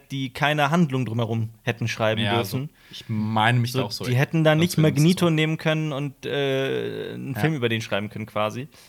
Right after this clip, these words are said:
Speaker 2: Ja.
Speaker 1: Also der irgendwie mit Deadpool zusammen, also Deadpool Sidekick
Speaker 2: Ja.
Speaker 1: wird oder sonst was. Ja.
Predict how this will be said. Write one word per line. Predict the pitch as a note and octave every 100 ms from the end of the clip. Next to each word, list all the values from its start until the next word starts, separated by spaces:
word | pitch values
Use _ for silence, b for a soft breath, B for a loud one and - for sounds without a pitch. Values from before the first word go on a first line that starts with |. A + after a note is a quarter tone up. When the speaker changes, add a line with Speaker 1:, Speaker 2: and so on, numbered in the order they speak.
| -
Speaker 2:
Ja. | G#2
Speaker 1:
Also | G#2+ A2
der | G#2+
irgendwie | G2+ A2 A2+
mit | G#2+
Deadpool | A#2+ - A#2 G#2+
zusammen, | - G#2+ G2+ G#2 A2
also | - G#2
Deadpool | G#2 A2+ -
Sidekick | - A#2 A2 G#2+
Speaker 2:
Ja. | A2
Speaker 1:
wird | G#2+
oder | G2+
sonst | A2 A#2+
was. | - A#2 - B B B B B B B B B B B -
Ja. | D#3+